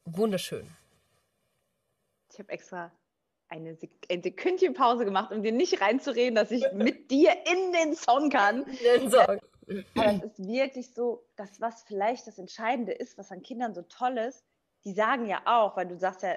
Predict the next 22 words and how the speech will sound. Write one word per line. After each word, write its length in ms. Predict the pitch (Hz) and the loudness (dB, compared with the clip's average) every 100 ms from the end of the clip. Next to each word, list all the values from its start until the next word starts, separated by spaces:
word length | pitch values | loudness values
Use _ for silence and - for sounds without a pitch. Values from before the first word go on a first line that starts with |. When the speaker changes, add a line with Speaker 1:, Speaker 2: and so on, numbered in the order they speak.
| - | -6
Speaker 2:
ist 160 | _ - | _ -14
egal, 540 | 156 175 180 170 156 | -8 -2 0 2 0
wie 120 | 151 160 | -6 -10
die, 440 | 165 165 147 _ _ - | -8 -8 -8 _ _ -12
ob 180 | - | -10
da 140 | - 151 | -8 -10
jemand 260 | 147 156 - | -8 -10 -10
eine 80 | 165 | -6
große 280 | 196 214 190 | -6 -4 -4
Nase 320 | 165 156 156 | -4 -2 -2
hat 160 | 156 | -4
oder 280 | 135 135 131 | -2 -2 -2
irgendwie 260 | - 156 220 | -4 -6 -6
Speaker 1:
Mhm. 20 | |
Speaker 2:
andere 340 | 220 - 127 185 | -4 -2 0 2
Haare 380 | 190 196 175 | 2 2 0
oder 180 | 156 147 | -2 -2
eine 140 | 143 160 | -4 -4
Glatze 300 | 170 226 233 | -4 -4 -4
oder 180 | 220 226 | -4 -2
so, 220 | 240 277 - - - _ - | -2 -2 -8 -20 -20 _ -4
ähm, 560 | 208 208 202 202 202 | -2 0 -2 -4 -10